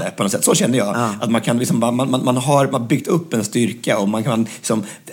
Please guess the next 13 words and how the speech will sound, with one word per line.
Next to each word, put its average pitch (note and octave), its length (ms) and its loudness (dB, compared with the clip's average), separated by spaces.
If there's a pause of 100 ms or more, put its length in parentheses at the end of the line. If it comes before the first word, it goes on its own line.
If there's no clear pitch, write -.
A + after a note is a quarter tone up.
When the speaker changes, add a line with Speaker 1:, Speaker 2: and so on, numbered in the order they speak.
(260)
Speaker 2:
nu C#3 320 4
kan G#2+ 220 -4
man G#2+ 80 0
liksom G#2+ 200 -2
dra, A2+ 460 2
dra A#2 180 2
sig A2+ 140 -2
med B2+ 320 0
den, G#2 220 -2
så G#2 80 -6
den A#2 180 0
är D#3+ 40 0
fortfarande, C3+ 640 -2